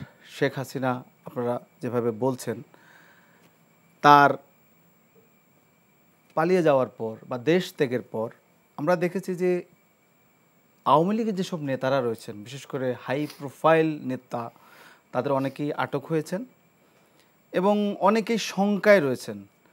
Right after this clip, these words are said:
অনেকেই, আহ, সেনাবাহিনী প্রধান অনেকে আগে একবার বলেছিলেন যে তাদের, আহ, কাছেও অনেকে রয়েছেন বা তারা, আহ, নিরাপত্তা দিয়েছেন, এরকম বিষয়। প্রশ্ন হচ্ছে, আমরা সম্প্রতি দেখেছি যে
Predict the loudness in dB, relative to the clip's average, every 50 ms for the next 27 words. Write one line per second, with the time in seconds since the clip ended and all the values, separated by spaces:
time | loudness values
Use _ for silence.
0 | _ _ _ _ _ _ -4 -2 -2 -2 0 2 2 2 0 -2 -4 -8 _ _
1 | -14 -8 -4 0 0 2 2 0 -2 -4 -6 -4 -2 0 0 0 0 -2 -4 -4
2 | -4 -2 -2 -4 -4 -2 0 0 0 0 -2 -4 -4 -4 -4 -2 -4 -6 -6 -8
3 | -10 -12 -12 -12 -10 -6 -2 -2 -2 0 0 -2 -4 -4 -8 -10 -8 -8 -8 -6
4 | -6 -8 -6 -6 -4 -4 -4 -4 -4 -6 -10 -10 -12 -14 -12 -8 -8 -6 -4 -2
5 | -2 -2 -2 -4 -10 -12 -12 -12 -14 -12 -10 -8 -8 -8 -10 -12 -14 _ -12 -10
6 | -10 -10 -10 -12 -14 -20 -20 -20 -20 -20 -20 -20 -20 -20 -20 -18 -14 -10 -8 -4
7 | 0 0 0 0 -2 -4 -4 -4 -6 -6 -6 -8 -8 -8 -8 -6 -4 -2 -2 -2
8 | -2 -4 -6 -6 -6 -8 -12 -16 -16 -18 _ _ _ _ _ _ _ _ _ _
9 | _ _ _ _ -6 -6 -6 -4 -4 -4 -4 -4 -2 0 0 0 0 -2 -6 -6
10 | -6 -8 -6 -6 -8 -6 -6 -4 -4 -4 -4 -4 -4 -4 -4 -4 -4 -4 -4 -2
11 | -2 0 0 0 -2